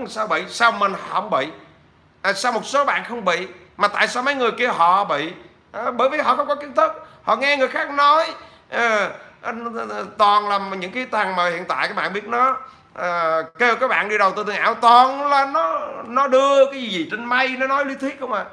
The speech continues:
Nào là công nghệ blockchain đột phá, thì nó là cái công nghệ thôi chứ nó có cái gì đâu mà, ừ, đột phá. Thì nó cũng là công nghệ như ba công nghệ, nghệ khác, như là lần đầu tiên ra cái điện thoại thì nó là rất là tuyệt vời, nhưng mà nó ứng dụng cái gì cho cuộc sống? Thì lần đầu tiên nghe cái công nghệ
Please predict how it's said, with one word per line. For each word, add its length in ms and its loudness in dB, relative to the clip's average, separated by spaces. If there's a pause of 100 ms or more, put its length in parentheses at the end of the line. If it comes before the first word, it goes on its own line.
(280)
Nào 200 2
là 80 2
công 260 -4
nghệ 200 2
blockchain 680 -4
đột 220 0
phá, 240 -4 (640)
thì 80 -8
nó 140 0
là 100 -4
cái 120 -10
công 280 -2
nghệ 240 2
thôi 120 -6
chứ 80 -8
nó 100 -2
có 100 -4
cái 140 -10
gì 160 -6
đâu 200 2
mà, 240 -2 (440)
ừ, 180 -12 (120)
đột 200 0
phá. 280 -4
Thì 80 -4
nó 120 -2
cũng 120 -8
là 100 0
công 220 -6
nghệ 180 2
như 120 -6
ba 120 0
công 120 -8
nghệ, 100 -2
nghệ 420 -4
khác, 180 -8 (100)
như 120 -4
là 180 0 (240)
lần 180 -2
đầu 180 -2
tiên 160 -2
ra 160 -2
cái 140 -8
điện 180 -8
thoại 400 0
thì 100 -4
nó 220 0
là 120 0
rất 240 -4
là 60 -2
tuyệt 180 -8
vời, 320 2
nhưng 140 -6
mà 60 -4
nó 80 0
ứng 200 -4
dụng 140 -4
cái 80 -10
gì 180 -6
cho 120 -8
cuộc 160 -10
sống? 300 -4 (440)
Thì 80 -8
lần 260 0
đầu 160 0
tiên 200 -4
nghe 160 -4
cái 160 -12
công 180 -6
nghệ 200 -2